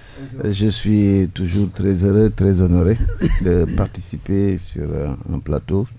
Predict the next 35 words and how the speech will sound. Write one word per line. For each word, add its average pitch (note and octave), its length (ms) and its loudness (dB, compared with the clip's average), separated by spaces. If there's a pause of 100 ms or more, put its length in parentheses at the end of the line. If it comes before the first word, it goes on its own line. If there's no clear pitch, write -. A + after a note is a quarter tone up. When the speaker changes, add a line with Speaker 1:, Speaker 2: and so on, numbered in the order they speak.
Speaker 2:
celui F2 300 -6
du D#2 100 -6
grand D2+ 220 -4
oral D2 280 -6
particulièrement C2+ 640 -6
pour - 220 -10
aujourd'hui, - 420 -8 (680)
et D2+ 640 0 (200)
mettre F2 300 -2
à E2 100 0
profit F#2+ 680 -2
la D#2 140 -2
connaissance E2 460 -4
que - 80 -8
nous D2 160 -4
avons D2+ 200 -2
du C#2+ 120 -6
Sénégal, D2 600 -4 (380)
de A2 60 -12
ses - 160 -6
problèmes, C#2 460 -8 (640)
à F#2+ 100 2
la F2+ 100 4
disposition E2 640 -2
de C2+ 160 -6
nos B1+ 260 -4 (600)
concitoyens C#2 720 -4 (600)
pour - 180 -6
qu'enfin E2+ 420 0
nous E2+ 140 2
puissions - 360 -6
avoir C#2+ 340 -4
un B1 200 -10
niveau D#2+ 440 -10
de D#2 100 -10